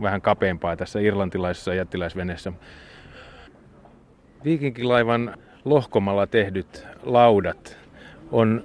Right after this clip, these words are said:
mahdollisia ainoastaan kosteasta puusta, tuoreesta puusta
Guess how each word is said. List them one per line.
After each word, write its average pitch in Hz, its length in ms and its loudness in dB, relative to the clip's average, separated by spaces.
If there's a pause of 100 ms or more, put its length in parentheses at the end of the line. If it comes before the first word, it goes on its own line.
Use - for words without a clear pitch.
mahdollisia 107 720 2
ainoastaan 101 920 2 (140)
kosteasta 98 640 4
puusta, 98 520 0
tuoreesta 104 500 4
puusta 92 480 -2